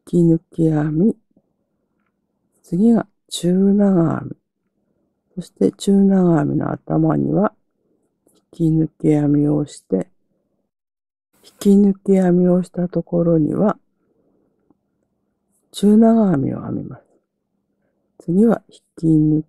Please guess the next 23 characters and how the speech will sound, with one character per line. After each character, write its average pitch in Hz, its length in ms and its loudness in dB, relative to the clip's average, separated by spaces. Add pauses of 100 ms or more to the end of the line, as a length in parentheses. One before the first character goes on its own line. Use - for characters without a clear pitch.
き 151 220 -4
編 143 260 -8
み 143 140 -6
を 143 260 -8
し - 160 -20
て、 - 220 -4 (1000)
次 180 280 -2
は 226 200 0
中 160 520 0
長 185 340 0
編 143 180 -2
み 147 80 0
を 202 140 2
編 - 100 -4
み - 60 -6
ま - 160 -16
す。 - 60 -20 (800)
そ 208 80 -4
し - 100 -10
て 196 180 0
最 262 460 2
後 156 260 2
は 220 220 0